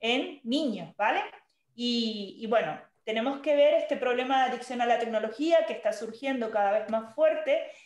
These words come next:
y tiene que ver con una cuestión de introducción incluso de patrones oscuros en ese diseño de esa, esas interfaces de usuario, ¿vale? En esos, les hablaba de los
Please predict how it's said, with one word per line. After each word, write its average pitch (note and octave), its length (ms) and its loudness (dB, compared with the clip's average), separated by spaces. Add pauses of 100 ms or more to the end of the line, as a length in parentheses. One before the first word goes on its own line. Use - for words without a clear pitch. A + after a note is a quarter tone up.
y B3+ 120 -6
tiene B3 240 2
que C#4+ 140 4
ver C#4+ 280 4
con B3+ 180 0
una C4 200 0
cuestión D4+ 520 -2
de D#4 240 4 (160)
introducción C4 840 2
incluso D#4 480 0
de G#3+ 140 0
patrones B3 580 0
oscuros F4 600 0 (280)
en C#4 140 2
ese D4 220 2
diseño D#4+ 640 2
de C4+ 560 0
esa, C#4 580 0
esas B3 340 0
interfaces A#3+ 760 0
de A3 60 0
usuario, F3+ 640 -2
¿vale? C4 200 2
En C4 80 -2
esos, C#4+ 340 0 (400)
les G#3 160 0
hablaba B3 440 4
de A3+ 120 4
los G#3+ 400 2